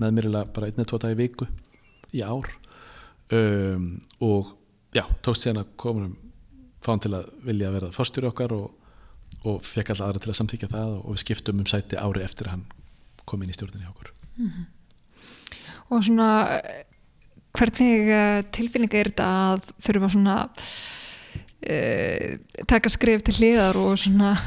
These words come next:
Speaker 2: leyfa öðrum að taka bara við taumunum á
Speaker 1: Já,
Speaker 2: fyrirtækinu?
Speaker 1: það var alveg spes, sko, og hérna, og stundum svona skrítin tilfinning. Um,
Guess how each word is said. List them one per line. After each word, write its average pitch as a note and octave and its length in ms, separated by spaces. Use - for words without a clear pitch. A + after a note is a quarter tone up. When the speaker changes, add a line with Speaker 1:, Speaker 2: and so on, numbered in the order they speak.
Speaker 2:
leyfa G#3 460
öðrum G#3+ 320
að G3+ 140
taka A3+ 220
bara G3+ 120
við G3 140
taumunum G3+ 340
á A3 60
Speaker 1:
Já, E3 120
Speaker 2:
fyrirtækinu? C4 380
Speaker 1:
það C3 120
var E3 80
alveg G3 180
spes, A3 220
sko, - 160
og A#2+ 120
hérna, A#2 280
og - 60
stundum C#3 300
svona C#3 320
skrítin D3 360
tilfinning. A2 400
Um, G2+ 340